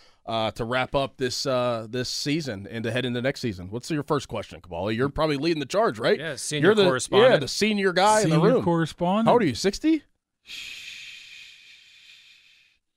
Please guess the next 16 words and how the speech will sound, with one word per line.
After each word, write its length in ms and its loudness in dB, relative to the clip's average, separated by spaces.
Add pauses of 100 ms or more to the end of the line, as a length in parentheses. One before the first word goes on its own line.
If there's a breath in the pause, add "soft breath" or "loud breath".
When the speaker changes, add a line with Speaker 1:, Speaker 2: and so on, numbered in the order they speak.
Speaker 1:
I 100 -10
don't 180 -6
know. 160 -14 (140)
Speaker 3:
You 60 -4
know 140 0
what? 220 -8 (760)
Uh, 140 -10
Steelers 520 -12
P 240 -8
R, 440 -12 (1200)
Micaiah 680 -12
th-, 200 -20
thought 200 -10
I 40 -12
was 140 -14
sixty. 600 -18